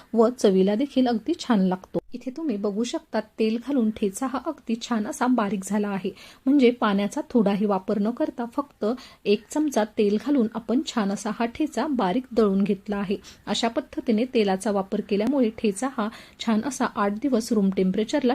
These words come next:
टिकून राहतो, अजिबात खराब होत नाही. आता हा ठेचा आपण एका भांड्यात काढून घेतला आहे.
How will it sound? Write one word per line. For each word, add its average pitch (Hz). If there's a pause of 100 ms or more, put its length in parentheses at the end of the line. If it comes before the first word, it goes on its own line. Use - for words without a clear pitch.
टिकून 220
राहतो, 269
अजिबात 208
खराब 196
होत 190
नाही. 190 (360)
आता 220 (100)
हा 220
ठेचा 214
आपण 247
एका 208
भांड्यात 247
काढून 196
घेतला 208
आहे. 262